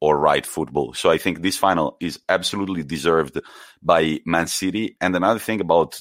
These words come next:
Riyad Mahrez, we often talk about how a player can perform in a smaller club,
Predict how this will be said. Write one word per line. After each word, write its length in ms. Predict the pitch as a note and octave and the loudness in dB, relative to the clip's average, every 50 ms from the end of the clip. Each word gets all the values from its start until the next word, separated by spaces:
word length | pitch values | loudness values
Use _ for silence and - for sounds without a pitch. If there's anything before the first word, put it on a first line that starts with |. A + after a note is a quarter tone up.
| - _ | -16 _
Riyad 300 | F2 E2 D2 E2+ E2 E2+ | -10 -2 0 2 2 4
Mahrez, 520 | F2+ E2+ D#2 D2+ D#2+ E2+ E2 D#2 - - - _ - - - - _ | 4 4 4 4 6 4 4 2 0 -6 -14 _ -20 -20 -20 -14 _
we 120 | E2+ F2+ | 2 4
often 220 | G#2 A2 - A2+ F#2 | 4 4 4 0 2
talk 240 | - G2 G2+ G#2 F#2+ | 4 4 4 4 2
about 320 | F2 E2+ E2+ E2+ D#2+ D2+ | 2 4 4 6 4 2
how 420 | D2 - E2 D#2+ E2 D#2+ D#2 D2 - - | 2 2 4 6 6 6 4 0 -2 -6
a 60 | D#2 | -12
player 440 | - - F2 F2 E2+ E2 D#2+ D#2+ D#2+ | -10 -4 -2 0 0 0 0 -2 -2
can 220 | - - D#2+ D#2 | -4 -4 -6 -8
perform 640 | D#2 - D#2 D2+ - - - F2+ F2+ F2 F2 F2 E2+ | -4 -4 -4 -4 -4 -4 0 4 6 6 6 6 2
in 140 | E2 D2 C#2+ | 0 -4 -4
a 40 | D2 | -6
smaller 400 | C#2 D2+ D#2 D#2 D#2+ D#2+ D2+ D2 | -8 -6 -4 -2 0 2 2 0
club, 540 | - - - F2 E2+ E2+ E2 D2+ D2+ - | 0 0 2 4 6 6 6 4 0 -6